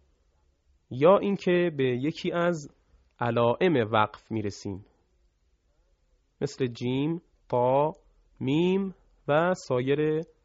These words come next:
علامت‌هایی که شما در قرآن دیدید. پس بنابراین وقف به معنای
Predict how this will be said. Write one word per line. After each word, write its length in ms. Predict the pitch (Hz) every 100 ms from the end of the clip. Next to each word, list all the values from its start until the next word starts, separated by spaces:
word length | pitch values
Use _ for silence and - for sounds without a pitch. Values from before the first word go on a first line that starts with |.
| _ _ _ -
علامت‌هایی 600 | 120 117 113 110 131 139
که 140 | 135
شما 300 | 131 120 117
در 160 | 120 110
قرآن 540 | - 107 - 113 123
دیدید. 400 | 123 107 104 101 - _ _ _ _ _ _ _ _ _ _ _ _ _ _ _ _ -
پس 200 | 151 -
بنابراین 520 | 151 147 156 196 208 - _ _ _ -
وقف 540 | 120 139 135 - -
به 100 | -
معنای 480 | 120 113 117 120 113